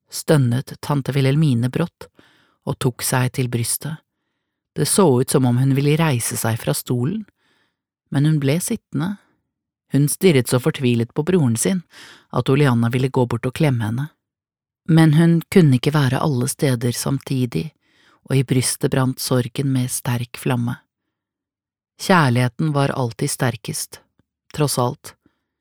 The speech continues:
og selv om faren hadde vært mektig og streng, hadde han vært så rettferdig som han kunne være. Han hadde aldri lagt hånd på dem.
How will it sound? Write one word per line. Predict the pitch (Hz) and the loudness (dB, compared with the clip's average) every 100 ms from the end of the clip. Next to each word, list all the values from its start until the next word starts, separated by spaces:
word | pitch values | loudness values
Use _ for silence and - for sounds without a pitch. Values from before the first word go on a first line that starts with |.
| _ _ - | _ _ -4
og | 139 | 0
selv | 143 135 | 2 2
om | 151 | 2
faren | 190 139 120 | 4 4 2
hadde | 127 135 | 0 -2
vært | 131 170 | -2 -4
mektig | 160 - - 190 180 | -4 -6 -8 -6 -6
og | 147 - | -6 -4
streng, | - 151 180 165 _ _ _ _ _ - | -2 -2 -4 -10 _ _ _ _ _ -6
hadde | 131 | 0
han | 143 139 | 2 2
vært | 127 | -2
så | - 135 | -2 -2
rettferdig | 143 - 131 120 - 143 | -2 -2 -2 -2 -4 -6
som | - 135 | -4 -4
han | 131 | -4
kunne | - 143 113 | -2 -2 -2
være. | 110 120 156 - _ _ _ _ _ _ _ _ _ - | -4 -6 -10 -16 _ _ _ _ _ _ _ _ _ -2
Han | 139 | 2
hadde | 143 160 | 4 4
aldri | 160 127 123 | 4 4 2
lagt | 170 - | 0 -2
hånd | 139 127 120 | -2 -2 -2
på | 135 | -2
dem. | 208 | 0